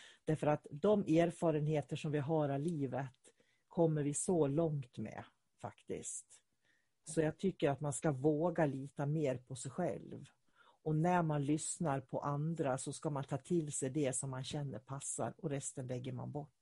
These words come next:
Men låt aldrig någon annan bestämma över ditt energisystem. Jätteviktigt, tycker jag. Vad säger du om det?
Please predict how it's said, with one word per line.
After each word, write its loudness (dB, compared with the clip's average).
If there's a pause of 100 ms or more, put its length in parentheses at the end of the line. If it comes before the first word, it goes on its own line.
(540)
Men 2
låt 2
aldrig 4
någon 0
annan 0
bestämma 0
över -2
ditt -4
energisystem. -6 (140)
Jätteviktigt, -8 (220)
tycker -10
jag. -8 (1900)
Vad -2
säger 4
du 4
om 0
det? 0